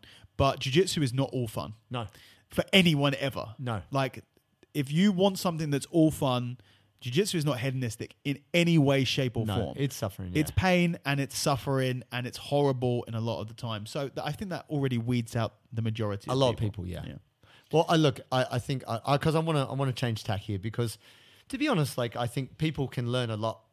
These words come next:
Speaker 2: uh, from you.
Speaker 1: Oh,
Speaker 2: And,
Speaker 1: thank
Speaker 2: and,
Speaker 1: you.
Speaker 2: and people who are listening to this podcast have already he-, heard me rant
Speaker 1: <laughs>
Speaker 2: about various things. They don't need to hear any more of that.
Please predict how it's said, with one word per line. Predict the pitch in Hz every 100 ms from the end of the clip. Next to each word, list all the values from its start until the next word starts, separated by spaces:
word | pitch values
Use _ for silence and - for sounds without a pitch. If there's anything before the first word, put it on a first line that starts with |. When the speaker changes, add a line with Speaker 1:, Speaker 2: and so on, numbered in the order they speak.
| _
Speaker 2:
uh, | 104 101
from | 98 - 123 107
you. | 98 80 - _ - -
Speaker 1:
Oh, |
Speaker 2:
And, | 240
Speaker 1:
thank | 196
Speaker 2:
and, | 139
Speaker 1:
you. | 110 117
Speaker 2:
and | 131
people | 185 180 139 127
who | 120
are |
listening | 113 113 104
to |
this | 117
podcast | 110 104 104
have |
already | 107 95 98
he-, | 104 - -
heard | - 117
me | 113 101
rant | 107 98 -
Speaker 1:
<laughs> |
Speaker 2:
about | 113 101 104
various | 160 170 214
things. | 302 247 302 277 - 277 -
They | 180 202
don't | 214
need | 202 160
to |
hear | 160 151
any | 156 160
more | 139 127
of |
that. | 113 101